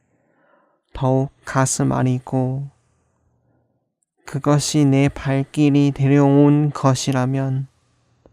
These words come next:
발등을 찍고 싶을 때 있지만, 내 앞에 있던 모든 길들이 나를 지나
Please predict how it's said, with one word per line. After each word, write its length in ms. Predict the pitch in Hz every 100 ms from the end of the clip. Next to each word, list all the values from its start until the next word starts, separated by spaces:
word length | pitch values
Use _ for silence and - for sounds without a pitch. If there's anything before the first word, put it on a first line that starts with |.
| _ _ _ _ _ _
발등을 840 | - 135 135 131 139 139 135 139 143
찍고 580 | - 170 - _ - 165
싶을 500 | 156 - _ 156 143
때 560 | - 135 131 131 143 156 _ _ -
있지만, 760 | 139 - - 135 135 131 139 143 _ _ _ _ _ _ _ _ _ _ _ _ _ _ _ _ _ _ _
내 220 | 143 139
앞에 400 | 131 127 - 147
있던 560 | 139 135 - 135 135 135
모든 500 | 123 135 131 151 151
길들이 600 | 143 135 131 135 131 127
나를 420 | 131 123 135 139
지나 560 | 135 - 127 123 131